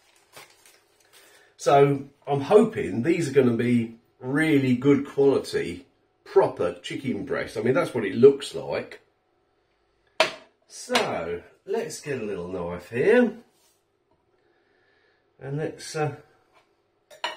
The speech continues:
can I get a bit off it? No, I'm just gonna pull it off, I think. Yeah, that's proper chicken. Look at that.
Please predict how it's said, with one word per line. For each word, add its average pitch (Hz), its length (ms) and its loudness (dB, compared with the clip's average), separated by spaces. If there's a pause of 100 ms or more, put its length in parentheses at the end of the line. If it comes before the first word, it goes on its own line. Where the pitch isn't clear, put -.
(140)
can 165 120 -10
I 170 40 -6
get - 140 -8
a - 40 -8
bit - 160 -8
off - 160 -10
it? 170 80 -14
No, 170 140 -8
I'm 180 80 -6
just - 100 -12
gonna - 140 -6
pull - 340 -4
it 101 100 4
off, 73 220 -6
I 78 80 -8
think. 90 360 -4 (1600)
Yeah, 95 220 -2
that's 101 220 -4
proper 87 300 -6
chicken. 98 440 -8
Look 104 160 -2
at 95 60 -6
that. 92 400 -4